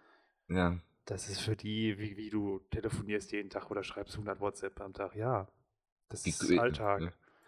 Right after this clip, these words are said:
Speaker 1: Ja, und dann nimmst du die, die jungen Gören heute, hier Frankfurt Hauptbahnhof, ja, äh, und
Speaker 2: <laughs>
Speaker 1: versuchst du mal ein,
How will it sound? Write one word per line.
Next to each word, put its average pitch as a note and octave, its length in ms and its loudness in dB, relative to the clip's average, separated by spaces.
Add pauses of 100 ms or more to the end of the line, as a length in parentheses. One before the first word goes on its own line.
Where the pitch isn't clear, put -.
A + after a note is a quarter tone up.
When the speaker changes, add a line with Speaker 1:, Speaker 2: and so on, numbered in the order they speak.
(180)
Speaker 1:
Ja, A2 200 8
und G#2+ 80 8
dann A2+ 80 10
nimmst A#2+ 240 6
du B2 40 8
die, G#2+ 200 6
die G2+ 320 8
jungen G#2+ 260 10
Gören A2+ 360 8
heute, B2+ 220 8
hier A2+ 220 6
Frankfurt G#2+ 460 4
Hauptbahnhof, A#2+ 580 4
ja, F#2 320 8
äh, F#2+ 320 8
und G2 260 8
Speaker 2:
<laughs> - 60 -6
Speaker 1:
versuchst A2+ 300 8
du B2+ 60 12
mal A2+ 160 12
ein, A#2+ 260 10